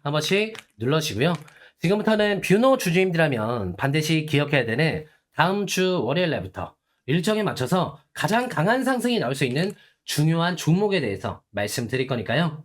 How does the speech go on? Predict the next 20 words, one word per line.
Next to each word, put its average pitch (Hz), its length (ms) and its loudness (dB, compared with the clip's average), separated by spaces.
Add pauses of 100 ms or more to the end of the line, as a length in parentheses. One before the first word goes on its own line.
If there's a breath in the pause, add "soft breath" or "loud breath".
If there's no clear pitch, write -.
영상 113 240 -4
끝까지 180 540 0 (100)
집중 170 440 -2
바랍니다. 139 540 -4 (300)
자, 131 100 -2
영상 160 500 2
여기까지 208 480 0
시청해주신 190 580 0
분들을 143 380 -2
위해서 110 680 -2
이번에도 156 540 -2 (140)
역대급의 247 520 0
상승이 208 380 -2
나올 123 200 -4
수 139 100 -2
있는 170 400 -4
대박주를 151 720 -2 (100)
공개를 123 600 -4 (100)
해드리도록 139 540 -4
하겠습니다. 104 680 -4